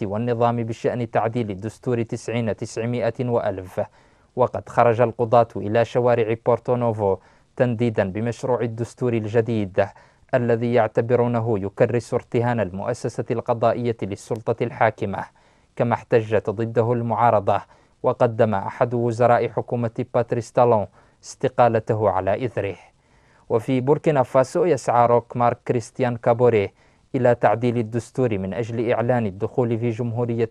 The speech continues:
خامسة. وفي موريتانيا قرر النظام إجراء استفتاء شعبي على الدستور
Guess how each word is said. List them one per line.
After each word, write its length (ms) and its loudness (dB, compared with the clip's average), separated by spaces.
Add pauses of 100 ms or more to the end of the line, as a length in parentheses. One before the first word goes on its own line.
(120)
خامسة. 560 -4 (600)
وفي 300 -2
موريتانيا 680 0
قرر 380 0
النظام 480 0
إجراء 380 0
استفتاء 560 -4
شعبي 580 -4
على 180 -2
الدستور 720 -4